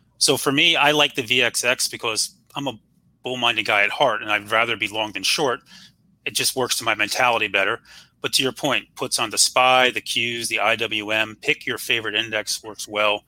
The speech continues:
or your favorite name that you really like to, uh,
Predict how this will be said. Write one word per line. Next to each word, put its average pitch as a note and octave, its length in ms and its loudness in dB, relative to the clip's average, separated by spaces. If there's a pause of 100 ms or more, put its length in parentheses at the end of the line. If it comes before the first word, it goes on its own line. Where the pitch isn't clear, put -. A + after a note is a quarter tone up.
(560)
or B2 160 -6
your A#2 120 -2
favorite A2 440 -2
name A#2 320 2
that G2+ 200 0
you G#2+ 120 -10
really G#2+ 240 0
like G2 200 -6
to, G#2 100 -14 (220)
uh, G2+ 160 -8